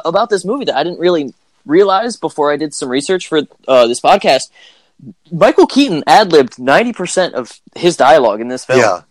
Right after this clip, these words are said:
Speaker 2: that, dude, that is, I can't believe that. Like I said, he's, he's Michael Keaton, man. He's awesome.
Speaker 1: And, and the fact that he is literally only, Beetlejuice, that is,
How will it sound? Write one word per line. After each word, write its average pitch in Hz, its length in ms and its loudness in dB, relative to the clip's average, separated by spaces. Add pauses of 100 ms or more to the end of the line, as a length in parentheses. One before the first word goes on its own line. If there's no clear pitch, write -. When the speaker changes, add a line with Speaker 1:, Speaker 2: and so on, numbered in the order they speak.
(240)
Speaker 2:
that, 110 220 -6
dude, 113 120 -6
that 120 120 0
is, 107 240 -6
I 127 60 -6
can't 123 240 -8
believe 101 240 -4
that. 90 160 -10
Like 110 120 0
I - 20 -6
said, 113 240 0
he's, 131 280 -4 (280)
he's 113 160 -6
Michael 113 200 -4
Keaton, 120 240 -8
man. 90 120 -14
He's 95 100 -8
awesome. 101 340 -8 (280)
Speaker 1:
And, 185 180 -6
and 196 200 -8
the 190 60 -2
fact 262 340 -4
that 226 200 0 (600)
he 254 260 -4
is 202 160 0
literally 175 460 0
only, 151 580 -6 (160)
Beetlejuice, 123 500 0
that 117 140 2
is, 117 180 0